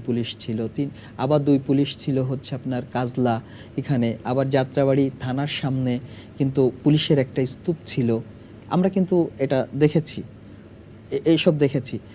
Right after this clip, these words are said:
আরেকটি বিষয় হচ্ছে, যখন এই পুলিশ মারা গেল বা মামলা হলো,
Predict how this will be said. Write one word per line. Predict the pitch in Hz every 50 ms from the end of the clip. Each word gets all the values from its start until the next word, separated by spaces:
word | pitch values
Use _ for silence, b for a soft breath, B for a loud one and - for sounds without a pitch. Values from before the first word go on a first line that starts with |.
| B B B B B B -
আরেকটি | 123 170 165 -
বিষয় | 226 208 214 214 262 247
হচ্ছে, | 226 240 233 - - - 190 185 226 - B B B B B B B - - 127
যখন | 156 - 196 202 - 226 220
এই | 220 226 208 - - -
পুলিশ | 180 175 175 202 208 202 - - - - - - - - - - - - - -
মারা | 127 135 131 131 143 156 170
গেল | 170 165 165 165 165 160 156 - -
বা | 120 135 131
মামলা | 131 131 123 139 175 190 196
হলো, | 190 185 170 147 135 135 147